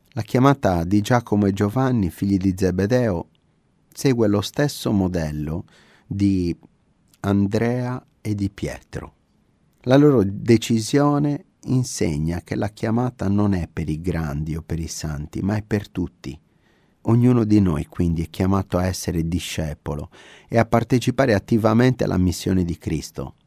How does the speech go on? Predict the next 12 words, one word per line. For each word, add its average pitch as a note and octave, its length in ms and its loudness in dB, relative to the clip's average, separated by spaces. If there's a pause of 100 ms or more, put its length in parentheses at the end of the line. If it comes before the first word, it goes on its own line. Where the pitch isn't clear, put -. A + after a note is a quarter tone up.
(400)
Non C#3 140 2
importa F#2+ 560 0
quale E2+ 240 -4
sia - 220 -6
la D2 100 -4
nostra D#2 340 -4
occupazione, E2 720 -4
il D#2 60 0
nostro E2 340 -4
stato D#2+ 440 -6
nella D2 260 -4
vita, D#2 440 -12